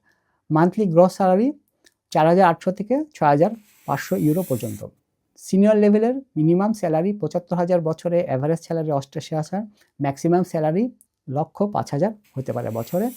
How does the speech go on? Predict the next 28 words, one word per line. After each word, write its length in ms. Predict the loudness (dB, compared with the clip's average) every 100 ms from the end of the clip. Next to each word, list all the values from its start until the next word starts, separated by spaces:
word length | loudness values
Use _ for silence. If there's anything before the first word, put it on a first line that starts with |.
| -12 -14 -2
মান্থলি 320 | 2 2 2
গ্রস 380 | 4 6 6 4 _ _
ছয় 140 | 0
হাজার 280 | 2 2 2
দুইশো 300 | 2 0 -2
পঞ্চাশ 400 | -4 -2 -2 -4
থেকে 340 | -6 -6 -4 -6 _ _ _ _ -8
আট 160 | -8
হাজার 200 | -4 -4
সাতশো 340 | -4 -8 -8 -8 -6
পঞ্চাশ 380 | -6 -4 -8 -8 _ -6
ইউরো 180 | -2 -2
পর্যন্ত 360 | -2 -4 -4
মান্থলি 340 | -2 -4 -6 -10
গ্রস 240 | -8 -10
স্যালারি 300 | -6 -4 -2
হয়ে 140 | 2 0
থাকে। 220 | 0 -8 -20 _ 4
ইন্ডাস্ট্রি 440 | 8 8 6 6
ওয়াইজ 420 | 8 8 4 -4 _ _ -2
ডিমান্ড 300 | 4 4 4
অ্যানালাইজ। 520 | 2 0 0 -2 -8 -4
চলুন 260 | 2 4 4
দেখুন 240 | 2 0
ইন্ডাস্ট্রি 420 | 2 4 2 2
ওয়াইজ 280 | 2 2 -2 -2
ডিমান্ড 260 | 0 0
কেমন। 360 | 0 -2 -2